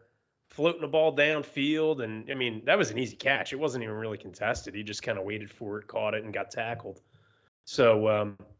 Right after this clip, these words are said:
yeah, not much to say other than, you know, uh,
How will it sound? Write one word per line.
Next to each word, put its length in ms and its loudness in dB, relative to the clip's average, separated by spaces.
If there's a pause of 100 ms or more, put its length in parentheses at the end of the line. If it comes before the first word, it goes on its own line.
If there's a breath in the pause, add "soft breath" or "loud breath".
(640 soft breath)
yeah, 160 10
not 180 4
much 140 2
to 80 -10
say 400 4
other 180 0
than, 240 -4
you 120 -4
know, 180 -2 (200)
uh, 200 -4